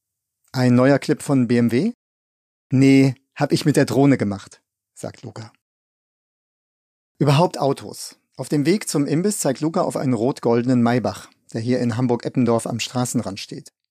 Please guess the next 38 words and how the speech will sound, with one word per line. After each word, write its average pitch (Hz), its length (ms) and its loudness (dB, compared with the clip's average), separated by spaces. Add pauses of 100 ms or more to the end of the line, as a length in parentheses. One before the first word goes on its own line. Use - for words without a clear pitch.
(520)
"Schon 156 320 2
geil, 135 360 2
aber 127 200 0
leider 135 240 2
nicht 135 200 0
ganz 135 220 0
der 131 120 0
neue", 123 360 0 (300)
sagt - 320 -18
er. 117 160 -18 (1080)
Dann 165 280 2
erzählt 170 320 0
er 175 80 2
noch 160 100 0
vom 156 160 0
neuen 151 220 4
Airbus, 131 540 -2
der 127 280 0
richtig 131 320 -4
weit 143 160 0
fliegen 151 280 -2
kann, 131 280 -2
obwohl 139 300 -2
er 131 60 0
gar 120 160 0
nicht - 180 -4
besonders 139 340 -2
groß 180 240 -4
ist. - 380 -14 (760)
"Wegen 139 260 2
der 143 120 4
neuen 147 280 4
Turbinen 151 440 0
von 139 160 0
Rolls-Royce, 139 760 -2
die 135 60 -6
sind 135 200 -2
sparsamer", 123 680 -6